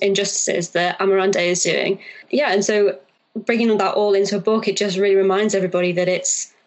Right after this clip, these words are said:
it's still very much there and it's still something we need to fight about. I personally think it would be a really good read for young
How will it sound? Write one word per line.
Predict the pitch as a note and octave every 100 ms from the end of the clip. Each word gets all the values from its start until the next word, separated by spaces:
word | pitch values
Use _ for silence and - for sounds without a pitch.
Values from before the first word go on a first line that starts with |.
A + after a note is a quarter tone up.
| -
it's | G#3
still | - G3+ G3
very | F#3 F3+
much | G3 -
there | F#3+
and | F#3+
it's | -
still | F#3
something | F#3 F#3
we | F3+
need | F3
to |
fight | - F3+
about. | - - F3 - - - _ _ _ -
I | G#3 G#3+ G#3+ - _
personally | - A3 G#3+ A3
think | G#3+ G#3
it |
would | F#3
be | G3+
a | G3
really | G3 G3
good | G3 F3
read | F#3+ F#3+
for | F#3+ - F#3+ G3 G3 F#3+ - _ -
young | G3+ G3 G3 G3